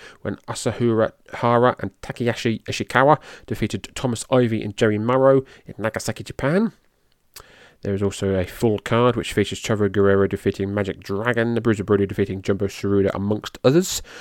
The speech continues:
Also on the sixteenth in Ocala, Florida, N W A World Champion Ric Flair defeats Mike Rotunda. Seventeenth of February,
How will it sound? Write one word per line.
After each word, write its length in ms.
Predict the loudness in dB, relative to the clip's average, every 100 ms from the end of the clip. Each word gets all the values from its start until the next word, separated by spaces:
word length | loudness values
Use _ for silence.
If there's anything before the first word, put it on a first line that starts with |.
| -18 -6
Also 460 | -6 -2 0 2
on 240 | 2 -2 -4
the 160 | -4
sixteenth 520 | -4 -8 -4 -4 -4 0
in 360 | 2 2 0 -6 -10 -20 -8
Ocala, 600 | -6 -6 0 4 4 2
Florida, 560 | 0 4 6 6 4 -2
N 100 | -4
W 220 | -2 -2
A 40 | -2
World 160 | -2
Champion 280 | -4 -8 -6
Ric 160 | -8 -6
Flair 200 | -2 -2
defeats 300 | -2 -8 -6
Mike 220 | -6 -6
Rotunda. 440 | -8 -2 2 4 2 -4 -16
Seventeenth 480 | 0 2 2 -2 -6
of 80 | -4
February, 480 | -2 2 2 2